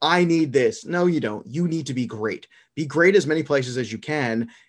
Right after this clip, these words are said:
and then figure the rest out later, and you can. Damian Harris is a fascinating one because if he does kinda get the lion's share and Mac Jones does play sooner than later, all of a sudden there's a guy that can elevate. And I think that's what you're looking for, guys at running back who can elevate. Maybe A J Dillon can elevate.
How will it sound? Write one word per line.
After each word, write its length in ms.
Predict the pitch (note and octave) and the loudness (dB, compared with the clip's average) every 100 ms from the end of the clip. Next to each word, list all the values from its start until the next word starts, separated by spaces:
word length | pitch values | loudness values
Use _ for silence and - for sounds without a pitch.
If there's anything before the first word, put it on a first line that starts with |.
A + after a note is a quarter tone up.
| _ | _
and 120 | D#3+ | -2
then 140 | D#3+ D3 | 0 -2
figure 320 | - E3+ D#3 | 0 2 4
the 100 | C#3+ | 4
rest 280 | C3+ A#2+ B2 | 4 2 0
out 180 | A2 - | -2 0
later, 280 | C#3+ C#3+ A#2 | 0 2 0
and 180 | A2+ | -2
you 80 | A2 | -6
can. 320 | G#2 D#3 C#3+ - _ _ _ _ C#3 | -6 -6 -6 -8 _ _ _ _ -4
Damian 280 | E3+ G#3+ A#3+ | 0 2 0
Harris 280 | F3 F#3 C#3+ | 0 -2 -2
is 80 | |
a 60 | C3 | -4
fascinating 480 | C3 B2+ A#2+ A#2 A2 | -2 -2 -2 -4 -4
one 160 | A2 | -4
because 340 | A2 A2+ A#2+ A2+ - _ _ | -6 -4 -4 -4 -10 _ _
if 140 | C3 | -4
he 100 | D3+ | 0
does 200 | D#3 F3+ | 0 0
kinda 200 | F3+ D#3+ | 0 -2
get 120 | C#3 | -2
the 80 | B2 | -2
lion's 360 | A#2+ B2 B2 A#2 | -2 0 -2 -4
share 420 | A2+ A2+ A2 A2 - _ - | 0 0 2 -2 -6 _ -6
and 120 | C#3+ | -2
Mac 160 | D#3+ C#3 | 0 2
Jones 300 | D3+ D3+ C#3 | 2 2 0
does 180 | C#3 | -2
play 140 | C3+ C3+ | -2 -6
sooner 240 | - C3+ | -6 -6
than 140 | B2 A2+ | -6 -2
later, 280 | A#2 A2+ | -2 -2
all 60 | A2+ | -4
of 40 | |
a 40 | A2+ | -4
sudden 360 | B2+ A#2 A2+ G#2+ | -6 -4 -4 -2
there's 260 | B2+ B2 | -2 -2
a 60 | A#2 | -4
guy 220 | A#2 A#2 | -4 -2
that 100 | A2+ | -2
can 160 | A2+ A2 | -6 -10
elevate. 440 | A2+ A2 F#2+ - - _ - | -8 -8 -10 -14 -18 _ -6
And 100 | C#3+ | -2
I 40 | |
think 180 | C3+ C3+ | 0 2
that's 240 | C#3 F#3+ | 2 0
what 100 | B3 | -2
you're 200 | C#3+ G#3 | -6 -2
looking 200 | C#4 A3 | 0 0
for, 120 | C3+ C#3 | 0 -2
guys 240 | C3 B2+ | -2 -2
at 80 | B2 | -4
running 160 | B2+ | -4
back 180 | C#3 D#3 | -4 -4
who 60 | D#3 | -2
can 160 | G3 A3+ | -4 -2
elevate. 380 | D4 A3+ G#2+ | -2 -2 -4
Maybe 240 | A2 A2+ C#3+ | -4 -2 0
A 40 | |
J 140 | E3+ A3 | 0 -2
Dillon 220 | E4 C4 | -4 -6
can 100 | A#2 | -6
elevate. 380 | G#2+ G2+ B1+ | -8 -8 -10